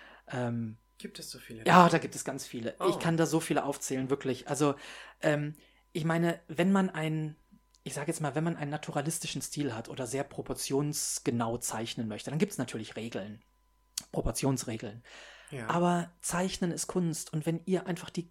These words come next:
Speaker 1: Köpfe doppelt so groß machen wollt und die Augen dreimal so groß, ich sag nur Georgie oder wie heißen diese ganzen Anime-Serien,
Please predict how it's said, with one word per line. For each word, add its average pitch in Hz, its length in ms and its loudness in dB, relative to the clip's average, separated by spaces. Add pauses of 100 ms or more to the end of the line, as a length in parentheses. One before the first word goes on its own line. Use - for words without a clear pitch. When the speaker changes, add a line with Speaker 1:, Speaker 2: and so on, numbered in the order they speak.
Speaker 1:
Köpfe 185 560 4 (140)
doppelt 185 300 2
so 175 120 0
groß 170 300 0
machen 156 280 2
wollt 156 220 4
und 180 160 0
die - 180 -10
Augen 170 360 4
dreimal 160 380 4
so 151 140 2
groß, 143 420 2
ich - 120 -8
sag - 180 -4
nur 127 120 -2
Georgie 131 500 0
oder 135 220 -2
wie 135 120 0
heißen 131 200 -4
diese 127 140 -4
ganzen 127 500 -2
Anime-Serien, 131 920 -2